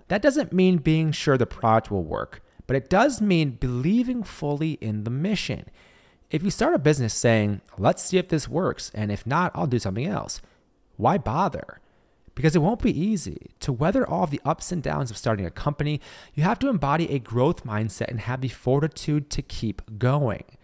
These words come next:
We started Eventbrite because we genuinely believe in the power of live events to bring people together and build community. And we knew that a self-service,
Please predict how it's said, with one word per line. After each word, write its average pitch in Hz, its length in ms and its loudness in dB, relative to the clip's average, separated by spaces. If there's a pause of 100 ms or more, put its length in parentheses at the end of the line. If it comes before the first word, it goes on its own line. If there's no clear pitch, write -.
(360)
We 135 100 4
started 196 380 2
Eventbrite 131 640 0
because 123 280 -2
we 113 100 -2
genuinely 170 640 0
believe 123 500 0
in 113 80 -8
the 104 100 -4
power 123 500 -2
of 107 120 -8
live 92 280 -2
events 110 420 0 (280)
to 156 100 2
bring 165 340 2
people 214 280 2
together 110 380 2
and 113 200 -2
build 87 240 -2
community. 147 600 0 (380)
And 160 140 2
we 185 100 6
knew 196 260 2
that 294 140 2
a 214 60 2
self-service, 127 960 -2